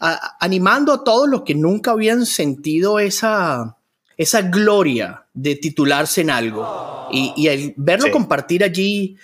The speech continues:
Speaker 1: y, y, y enfocadísimo, ¿no? Este, me gustó, la verdad que me gustó, me gustó sus palabras, me gustó el, el cómo el público en Las Vegas, hermano, reaccionó en, para este In-Season Tournament.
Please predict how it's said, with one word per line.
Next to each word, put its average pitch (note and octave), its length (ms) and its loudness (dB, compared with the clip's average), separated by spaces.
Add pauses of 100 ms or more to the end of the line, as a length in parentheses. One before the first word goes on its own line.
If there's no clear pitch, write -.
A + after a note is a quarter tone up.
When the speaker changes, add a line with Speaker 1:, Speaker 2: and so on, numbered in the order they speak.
(300)
Speaker 1:
y, B2 480 -2 (240)
y, C3 220 -4
y D#3 180 4
enfocadísimo, D3 840 2
¿no? B3+ 420 -2
Este, C#3 460 -4 (120)
me D#3+ 120 2
gustó, F3 420 0
la A2+ 80 0
verdad B2+ 220 0
que - 80 -2
me F#3 100 0
gustó, D3 320 2
me F3+ 80 0
gustó B2+ 220 -4
sus D#3+ 160 -4
palabras, D#3 500 0
me C3 80 -2
gustó D#3+ 540 0
el, D#3+ 240 2
el C3+ 240 -2
cómo G#3 540 0 (440)
el D3 240 2
público C#4 420 2
en F#3+ 60 0
Las C#3+ 160 -2
Vegas, A3 380 2
hermano, F3+ 420 0
reaccionó C#3+ 920 0 (100)
en, C#3+ 340 -2
para B2 300 -2
este G#3 580 -2 (240)
In-Season F#3+ 560 -2
Tournament. G3+ 540 -2